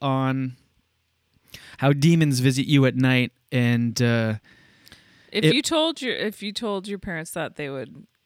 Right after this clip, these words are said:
Speaker 2: immediately not believe it. Like,
Speaker 1: I hope so. She
Speaker 2: I
Speaker 1: talks
Speaker 2: think
Speaker 1: about if you're bloated in the mornings, it's
Speaker 2: <laughs>
Speaker 1: because a, uh, demon snake penis, uh,
Speaker 2: No.
Speaker 1: visited you in your dreams.
Speaker 2: No.
Speaker 1: Uh, yes,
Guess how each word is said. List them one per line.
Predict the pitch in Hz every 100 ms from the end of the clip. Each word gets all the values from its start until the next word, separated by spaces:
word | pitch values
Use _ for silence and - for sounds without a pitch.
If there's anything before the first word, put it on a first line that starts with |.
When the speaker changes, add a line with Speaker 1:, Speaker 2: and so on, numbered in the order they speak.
| _ -
Speaker 2:
immediately | 196 170 156 - 175
not | 170 151
believe | 156 151 151 139
it. | -
Like, | - 185 170 - _ _ _
Speaker 1:
I | 143 139
hope | 147 165
so. | - 120 113 117 - _ _ -
She | 202
Speaker 2:
I |
Speaker 1:
talks | 196 214 220
Speaker 2:
think |
Speaker 1:
about | 214 196
if | 175 175
you're | 151
bloated | 143 147 165 160
in | 151
the | 139
mornings, | 131 131 135 131 135 135 -
it's | 262
Speaker 2:
<laughs> | 139
Speaker 1:
because | 127 139 135 123 - -
a, | 127 127 123 123
uh, | - 113 113 117 - - _ - 123
demon | 131 139 139 139 139 -
snake | - - 131 127 -
penis, | 143 135 117 107 - -
uh, | 131 120 -
Speaker 2:
No. | 185 160
Speaker 1:
visited | 127 147 139 143 131
you | 131 131
in | 123
your | 117
dreams. | 113 113 123 120 120
Speaker 2:
No. | 196 139 127 135
Speaker 1:
Uh, | 127 - _ _ _ -
yes, | 131 117 98 -